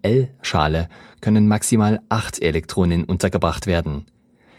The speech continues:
Die weiter außen liegenden Schalen können zwar mehr als acht Elektronen enthalten, bei den Hauptgruppenelementen spielen diese zusätzlichen Elektronen aber bezüglich der chemischen Eigenschaften so gut wie keine Rolle.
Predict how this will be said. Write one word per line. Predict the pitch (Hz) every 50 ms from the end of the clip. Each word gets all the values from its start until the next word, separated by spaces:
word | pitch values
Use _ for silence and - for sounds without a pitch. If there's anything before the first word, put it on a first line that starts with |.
| _ _ _ _
Die | - 120 117 117 120 110
weiter | 123 117 156 - - 156 - - -
außen | 107 127 - - 135 120 110
liegenden | 107 113 117 117 107 101 107 98 95
Schalen | - - 90 85 90 101 120 135 135 131 127 -
können | - 110 110 110 104 107 107
zwar | - - 107 98 95 95 95
mehr | 95 92 101 113 123 -
als | - 101 196 - -
acht | - 202 - - -
Elektronen | 196 190 196 190 - - 202 - 92 92 92 -
enthalten, | - 90 87 - - - 82 78 78 78 - 117 123 143 147 - - - - - - - - -
bei | 110 110 117
den | 117 110 107 107 98 90 -
Hauptgruppenelementen | 101 104 104 - - - - - 104 117 117 - - 147 135 - 127 127 127 123 120 123 127 - 143 143 139
spielen | 131 - - - 120 113 113 113 113 110 107 104
diese | - 123 131 143 135 110
zusätzlichen | - - - 123 123 120 101 - - 104 101 95 - 110
Elektronen | 98 - 98 107 113 - - - 110 104 104 101 95 95
aber | - 82 87 95
bezüglich | 90 - 95 - - 95 90 - 92 85 -
der | - 98 90
chemischen | - - 95 85 87 87 - 104 95
Eigenschaften | - - 95 98 - 107 - - 95 90 - - - 98 92 92 92 92
so | - 110 110 101
gut | - 82 80 78 78 - - 95
wie | 92 92 92
keine | - - - 80 73 76 78 85
Rolle. | 92 92 87 87 90 98 101 80 67